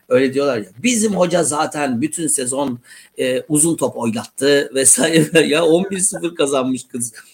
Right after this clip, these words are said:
Neyse. Ş-, ikinci şey de bu ustalıkla ilgili çok enteresan bir şey. Çünkü, e, eğitim veriyorum ben biliyorsun. Bu, yani Türkiye'nin çok bilinen markalarından bir tanesi,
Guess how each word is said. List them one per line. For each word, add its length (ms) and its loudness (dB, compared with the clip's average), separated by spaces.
Neyse. 400 -2
Ş-, 260 -6
ikinci 380 2
şey 280 2
de 120 -2
bu 200 -6
ustalıkla 560 -2
ilgili 400 -4
çok 200 -4
enteresan 540 -4
bir 40 -6
şey. 140 -4
Çünkü, 440 -6
e, 80 -2
eğitim 600 -4
veriyorum 320 0
ben 160 -4
biliyorsun. 440 -2
Bu, 160 -8
yani 200 -6
Türkiye'nin 760 -10
çok 240 -12
bilinen 280 -8
markalarından 800 -8
bir 60 -20
tanesi, 680 -4